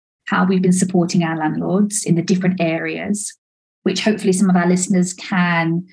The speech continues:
relate to, whether they're investing in Stoke or investing in a completely different part of the U K, because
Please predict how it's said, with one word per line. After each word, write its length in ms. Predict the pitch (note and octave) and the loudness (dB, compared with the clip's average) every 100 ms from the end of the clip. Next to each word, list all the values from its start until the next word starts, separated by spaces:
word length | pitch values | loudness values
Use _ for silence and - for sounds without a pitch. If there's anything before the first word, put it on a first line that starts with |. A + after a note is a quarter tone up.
| - - | -14 0
relate 400 | F#3 F3+ F3 - | 2 4 0 -2
to, 300 | - A3+ D#4 | 0 0 0
whether 180 | G3+ F3+ | 0 2
they're 100 | F3 | 0
investing 380 | F3 F#3+ - F3+ | 0 -2 0 0
in 100 | F3 | -2
Stoke 360 | - F#3+ A3+ - | 0 0 0 0
or 160 | F3+ | -2
investing 440 | F3+ F3+ F3+ - E3+ | 0 0 0 -2 -4
in 100 | E3 | -4
a 100 | D#3+ | -2
completely 360 | F#3+ A3+ C#4+ G#3+ | 0 2 2 0
different 300 | G3 F#3 - | 0 0 0
part 220 | F3+ E3+ | 0 0
of 40 | |
the 80 | - | -4
U 140 | E3+ | -4
K, 240 | D#3 F3 F3+ | -2 -4 -2
because 440 | F#3+ F#3 F3+ - | -2 0 0 -2